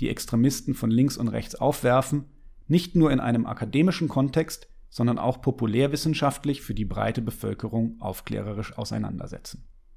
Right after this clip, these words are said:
Neue Zeitschriften und Plattformenformate, wie zum Beispiel das Netzwerk Persuasion, aber auch regelmäßige Podcasts erreichen dort immer mehr interessierte Bürger,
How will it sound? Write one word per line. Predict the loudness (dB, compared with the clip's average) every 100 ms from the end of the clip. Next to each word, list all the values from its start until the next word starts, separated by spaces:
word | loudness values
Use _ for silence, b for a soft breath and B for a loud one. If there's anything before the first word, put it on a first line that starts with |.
| -20 -20 -20 -20 -20 _ -20 -20 -20 2
Neue | 6 8
Zeitschriften | 6 4 4 4 2 2 -2 -4 -4 -4
und | -4 4
Plattformenformate, | 2 2 4 6 4 4 4 4 4 0 -4 -8 -20 -20 -20 _
wie | -4
zum | 0 2
Beispiel | 2 0 -2
das | -2 -2
Netzwerk | -2 -2 -2 -2 -4 -12 -4
Persuasion, | 0 0 0 2 2 0 -4 -10 -20 _ -20 -20 _ 0
aber | 6 6 6
auch | 4
regelmäßige | 4 4 6 4 4 -2 2
Podcasts | 2 2 2 4 2 -2
erreichen | -2 0 0 2 2
dort | 2 0
immer | 2 4
mehr | 6 6 4
interessierte | 0 0 -4 -2 -2 -2
Bürger, | 0 4 4 4 0